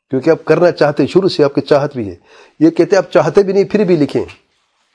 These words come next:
چاہتے نہیں ہیں، پھر بھی آپ کا نام لکھوا لیں، آپ کو اس کا اجر مل جائے گا۔ سبحان اللہ۔ جب طریقہ غلط، راستہ غلط، تو پھر آئیڈیا بھی غلط آیا اور عمل بھی غلط، اور نیت بھی غلط۔ سبحان اللہ۔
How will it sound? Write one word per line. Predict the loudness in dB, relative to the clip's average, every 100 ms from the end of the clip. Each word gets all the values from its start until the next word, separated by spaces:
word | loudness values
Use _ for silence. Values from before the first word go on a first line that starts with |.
| _ _ _
چاہتے | -2 0 2
نہیں | 2 2
ہیں، | 0 -2
پھر | -4
بھی | 0 0
آپ | 0
کا | 2
نام | 0 0
لکھوا | -2 -2 0
لیں، | 0
آپ | -2 -4
کو | -8
اس | -10
کا |
اجر | -6 -4
مل | -4 -8
جائے | -10 -12
گا۔ | -16 _ _ _ _ _ _ _ _ _ _ _
سبحان | -14 -12 -14
اللہ۔ | -16 -20 -20 _ _ -8
جب | -6
طریقہ | -4 -4 0
غلط، | 0 -2 -6 -18 _ _ _ _ _ _ _ -6
راستہ | -4 -2
غلط، | -2 0 -2 -8 _ _ _ _ _ _ _
تو | -8
پھر | -2 -2 -2 -12 -2
آئیڈیا | 0 2
بھی | 0
غلط | 0 0 0
آیا | -2 -2 -8 _ _ _ _
اور | -8 -4
عمل | -2 -2
بھی | -2
غلط، | -6 -8 -14 _ _ _
اور | -6
نیت | 0 0 0
بھی | -4
غلط۔ | -6 -10
سبحان | -14 -14 -14
اللہ۔ | -16 -20